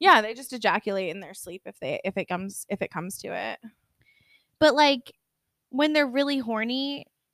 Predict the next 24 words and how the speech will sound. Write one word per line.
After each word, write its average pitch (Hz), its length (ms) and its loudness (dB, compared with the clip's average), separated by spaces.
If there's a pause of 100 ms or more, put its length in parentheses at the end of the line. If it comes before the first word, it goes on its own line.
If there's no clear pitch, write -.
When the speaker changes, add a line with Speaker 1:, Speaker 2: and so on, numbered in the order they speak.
(260)
Speaker 2:
it's 269 160 0
just 254 240 -2
annoying, 202 600 -4
like 202 240 -2
it 208 120 0
is 208 300 -2
for 240 100 2
us. - 720 0
Speaker 1:
Mm-hmm. 190 600 -10
Speaker 2:
Like, 220 160 -2
it 226 120 0
doesn't, 226 300 0 (140)
it's 226 180 -6
not 233 180 4
actually 220 460 0
painfully 208 760 -4
blue 190 260 -8
balls. 82 840 -8 (1080)
Speaker 1:
Right. 123 380 -6 (880)
Speaker 2:
So, 247 680 2 (1000)
I 254 140 8
always 359 220 2
thought 240 240 2
this, 233 300 0